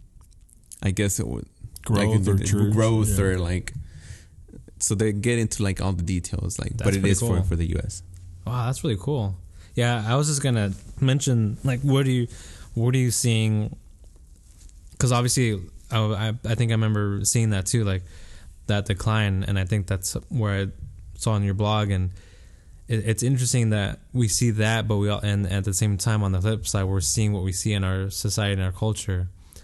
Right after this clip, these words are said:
Speaker 3: There's this loss of morals and ethics, and,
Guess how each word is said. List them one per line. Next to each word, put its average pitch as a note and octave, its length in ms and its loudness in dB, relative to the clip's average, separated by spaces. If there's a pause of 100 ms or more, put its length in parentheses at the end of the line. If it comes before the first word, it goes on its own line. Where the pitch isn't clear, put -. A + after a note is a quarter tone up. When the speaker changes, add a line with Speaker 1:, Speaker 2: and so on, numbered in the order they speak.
(140)
Speaker 3:
There's G2+ 240 0
this G2 260 0
loss G#2 440 0
of F#2+ 140 -2
morals G2 520 0
and F#2 140 2
ethics, G2 540 -2
and, F2+ 240 0